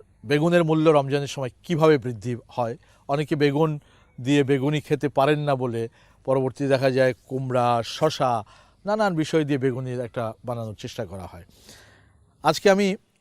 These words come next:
কথা বলছি আপনাদের সাথে এই মুহূর্তে গাজীপুর জেলার শ্রীপুর উপজে-, উপজেলার যুগীর স্ট্রিট থেকে একটি বেগুনের ক্ষেত্রে কথা বলছি। এই এলাকাটা এমনই একটি এলাকা যে সারা বছর ধরে এখানে প্রচুর শাকসবজি হয়, বিশেষ করে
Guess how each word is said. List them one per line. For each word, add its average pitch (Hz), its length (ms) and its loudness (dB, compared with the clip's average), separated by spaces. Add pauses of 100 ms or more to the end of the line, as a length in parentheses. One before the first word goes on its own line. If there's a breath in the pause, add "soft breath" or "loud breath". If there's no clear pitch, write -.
(340)
কথা 160 240 0
বলছি 180 240 2
আপনাদের 165 240 0
সাথে 156 240 -2
এই 151 60 2
মুহূর্তে 151 440 -2 (1400)
গাজীপুর 147 420 2
জেলার 165 260 2
শ্রীপুর 165 400 0
উপজে-, 143 320 0
উপজেলার 143 480 0
যুগীর 131 240 0
স্ট্রিট 127 300 -8
থেকে 123 260 -6 (640 soft breath)
একটি 131 180 -6
বেগুনের 127 380 -2
ক্ষেত্রে 151 340 -4
কথা 139 200 -6
বলছি। 151 360 -6 (1200 soft breath)
এই 185 120 8
এলাকাটা 196 400 4
এমনই 185 240 2
একটি 202 160 -2
এলাকা 175 380 2
যে 135 160 -2
সারা 147 260 0
বছর 147 340 -2
ধরে 185 260 -2
এখানে 151 180 -4
প্রচুর 147 300 -10
শাকসবজি 170 500 -8
হয়, 185 80 -2
বিশেষ 156 280 -6
করে 135 300 -4